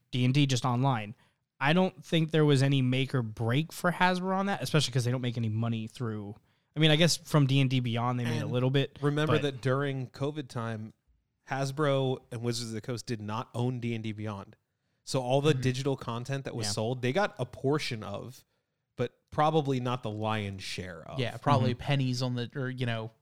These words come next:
Speaker 1: Right.
Speaker 3: cents
Speaker 1: And then,
Speaker 3: on
Speaker 1: like,
Speaker 3: the dollar.
Speaker 1: Roll twenty, uh, Foundry, all the virtual tabletops
Speaker 3: Mm-hmm.
Speaker 1: under this new O G L, all illegal.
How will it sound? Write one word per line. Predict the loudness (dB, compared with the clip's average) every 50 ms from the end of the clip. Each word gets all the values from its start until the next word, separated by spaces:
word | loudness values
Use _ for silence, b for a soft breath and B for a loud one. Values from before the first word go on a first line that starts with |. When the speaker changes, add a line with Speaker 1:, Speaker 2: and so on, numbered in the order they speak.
| _ _ _ _
Speaker 1:
Right. | -20 -20 -20 -16 _
Speaker 3:
cents | -4 -2 2 4 6
Speaker 1:
And | 8 8
then, | 8 8
Speaker 3:
on |
Speaker 1:
like, | 6 6 4 4 2
Speaker 3:
the | 0 0
dollar. | 0 0 0 0 -2 -2
Speaker 1:
Roll | 2 4 6 6 6 6
twenty, | 4 4 2 4 4 4 4 2 0 -2 _ _ _ _ _ _ _ _ _ _ _ _ _ _
uh, | -2 0 0 2 0 0 0 -2 -4 -6 -8 -12 _ _ _ _ _ _ _ -18
Foundry, | -10 -4 -2 2 4 4 4 4 4 4 2 2 0 0
all | 0 4 4 6 6
the | 6 4 4
virtual | 2 2 0 -2 -2 -2 -4 -4
tabletops | -4 -4 -4 -4 -4 -4 -2 -2 -4 -4 -4 -6 -10 -10 _ -4
Speaker 3:
Mm-hmm. | -4 -2 -2 -4 -6 -10 _ _ 0
Speaker 1:
under | 2 2 4 6
this | 6 6 8
new | 8 8 8
O | 8 6
G | 4 2 2 4
L, | 4 4 4 2 -2 -6 _ _ _ _ _ -8
all | -6 -4 -2 -2
illegal. | 0 0 0 0 -2 -6